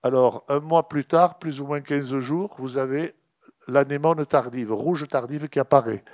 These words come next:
Pour mémoire, sur la gauche, celle de Coste.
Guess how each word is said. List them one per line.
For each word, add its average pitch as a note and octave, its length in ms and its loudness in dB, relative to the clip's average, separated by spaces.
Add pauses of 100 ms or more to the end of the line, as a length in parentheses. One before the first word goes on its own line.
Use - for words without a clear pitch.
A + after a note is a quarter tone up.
(180)
Pour C#3 180 8
mémoire, D#3+ 540 4
sur C3+ 240 -6
la B2 160 2
gauche, D3+ 460 0 (1700)
celle D3+ 240 -2
de D3 120 -4
Coste. - 420 -6